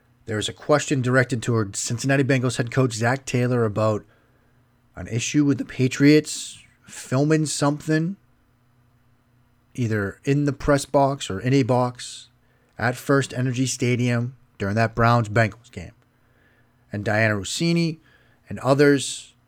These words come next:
from E S P N and the N F L started digging into this a little bit, and it becomes apparent that there is another taping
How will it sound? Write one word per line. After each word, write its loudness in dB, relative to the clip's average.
from -12
E 2
S -2
P -4
N 0
and -10
the -4
N 0
F -2
L 2
started -4
digging 0
into 0
this 0
a -2
little 0
bit, -2
and -2
it -2
becomes -2
apparent 2
that -8
there 2
is 0
another 0
taping 0